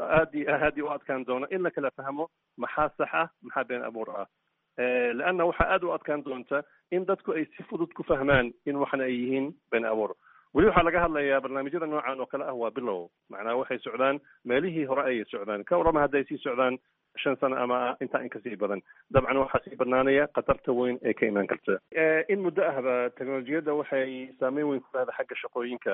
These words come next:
Haddii dib aan u noqono gacaankii beeraha, gacaankii warshadaha, eh, iyo gacmadii ka dambeeyay dhammaantood waxay sababeen in dad badan ay shaqooyinkooda waayaan. Hase yeeshee A I ayaa waxaa lagu tilmaamayaa inuu yahay mid intaa aad iyo aad uga saameyn badan.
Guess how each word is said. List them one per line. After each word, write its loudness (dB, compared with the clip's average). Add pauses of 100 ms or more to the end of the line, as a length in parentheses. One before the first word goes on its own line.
Haddii -6
dib -2
aan -4
u -20
noqono -2
gacaankii -4
beeraha, 6
gacaankii -2
warshadaha, 0 (400)
eh, 4
iyo 2
gacmadii 4
ka 0
dambeeyay 2
dhammaantood 0
waxay -4
sababeen 0
in -4
dad 0
badan 0
ay -2
shaqooyinkooda -4
waayaan. 2 (480)
Hase -4
yeeshee 4 (160)
A 6
I 2
ayaa 2
waxaa -4
lagu -8
tilmaamayaa -2
inuu -4
yahay -4
mid -8 (280)
intaa 2
aad 4
iyo -4
aad 2 (220)
uga 0
saameyn -2
badan. -8